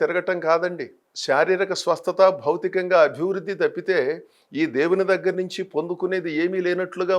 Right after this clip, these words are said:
ఉన్నది కొంతమందికి. ఈ శరీరంలో ఉన్నంతకాలం ఏదో ఒక అనారోగ్యం వస్తూ పోతూనే ఉంటుంది. ఎందుకంటే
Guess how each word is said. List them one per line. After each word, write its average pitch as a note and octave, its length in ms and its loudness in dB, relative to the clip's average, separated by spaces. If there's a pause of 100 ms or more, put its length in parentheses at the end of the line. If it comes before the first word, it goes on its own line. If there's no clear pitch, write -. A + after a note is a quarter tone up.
ఉన్నది F3 280 -2
కొంతమందికి. E3 560 -6 (840)
ఈ C#3 100 -4 (140)
శరీరంలో F#3 520 2 (120)
ఉన్నంతకాలం F3+ 600 0 (160)
ఏదో F#3 140 0 (140)
ఒక - 80 -6 (100)
అనారోగ్యం F3 580 0
వస్తూ - 240 -10 (140)
పోతూనే F#3 340 -4 (100)
ఉంటుంది. F3+ 340 -8 (1500)
ఎందుకంటే F3 440 2